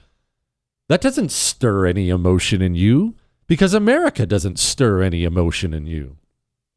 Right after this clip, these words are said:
If you're Joe Biden, you look at a wide open border, screw America.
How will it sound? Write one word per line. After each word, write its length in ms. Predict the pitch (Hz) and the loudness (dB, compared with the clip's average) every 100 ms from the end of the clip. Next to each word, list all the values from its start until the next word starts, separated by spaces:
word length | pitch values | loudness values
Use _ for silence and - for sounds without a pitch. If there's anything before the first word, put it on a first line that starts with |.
| _ - | _ -4
If 120 | 117 | 0
you're 120 | 175 | 0
Joe 220 | 202 220 | 2 0
Biden, 440 | 156 143 165 240 254 | 2 2 2 0 -2
you 100 | 180 | 0
look 180 | 202 202 | 0 0
at 60 | |
a 20 | |
wide 220 | 175 190 208 | 2 2 2
open 240 | 214 214 | 0 0
border, 380 | 220 247 294 294 _ _ _ _ | 2 2 -2 -8 _ _ _ _
screw 360 | - - 392 359 | -6 2 2 4
America. 540 | 107 71 64 - - | 2 0 -4 -12 -20